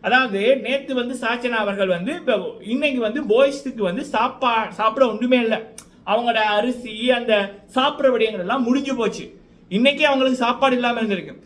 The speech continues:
அப்ப சாச்சனா என்ன பண்ணாங்க? அவங்களுக்கு மனசு கேட்கல. உடனே கேர்ள்ஸ்கிட்ட இருந்த கொஞ்சம் அரிசியை வந்து எடுத்து பாய்ஸுக்கு வந்து எடுத்து போட்டாங்க.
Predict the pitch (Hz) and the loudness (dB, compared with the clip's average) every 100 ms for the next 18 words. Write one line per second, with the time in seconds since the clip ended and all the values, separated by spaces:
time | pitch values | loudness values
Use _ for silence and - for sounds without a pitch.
0 | - - 185 202 226 302 311 320 302 254 | -12 -4 -2 0 4 2 2 0 0 0
1 | 262 247 226 202 190 202 190 202 226 233 | -2 -2 -2 0 0 0 2 0 0 2
2 | 202 262 262 220 214 202 160 120 - - | 2 0 -2 0 0 0 -2 -4 -14 -20
3 | - 190 247 294 220 285 208 254 302 311 | -12 -4 2 2 2 -6 2 4 4 2
4 | 302 269 240 208 196 226 254 269 202 214 | -2 -2 0 -4 -8 -6 -2 0 0 -2
5 | 247 254 220 196 190 180 175 370 269 277 | -2 -2 -2 -2 -2 -4 -6 -10 4 4
6 | 320 302 254 214 214 262 233 196 202 196 | 4 0 -8 -6 -2 -4 -4 -10 -8 -6
7 | 165 143 | -8 -12